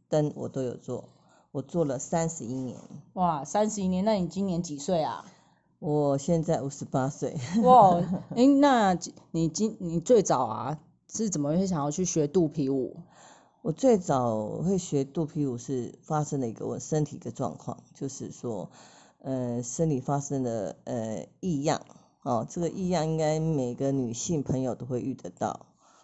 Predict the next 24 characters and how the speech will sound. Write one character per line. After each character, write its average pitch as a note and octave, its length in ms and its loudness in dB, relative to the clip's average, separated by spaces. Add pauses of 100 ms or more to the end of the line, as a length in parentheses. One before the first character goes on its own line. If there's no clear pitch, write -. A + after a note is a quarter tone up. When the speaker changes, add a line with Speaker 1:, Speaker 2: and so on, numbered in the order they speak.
(300)
Speaker 1:
就 D3 100 -4
是 C#3 180 -4
在 A2+ 640 -2
这 - 100 -16
个 C3 160 0
子 - 200 -12
宫 D#3+ 160 2
切 F3+ 180 -2
除 F3 220 -8
啊， F2+ 420 -8 (160)
这 D3 100 -6
部 C#3+ 200 -8
分 C3+ 260 -6 (480)
完 C#3 200 0
了 D3 100 0
之 D3+ 200 -2
后， C#3 300 0
那 C#3 160 -2
变 C#3 260 -2
成 A#2+ 260 -6
吃 - 300 -6
的 C3+ 160 0
那 C3+ 100 -4
种， A2 340 -10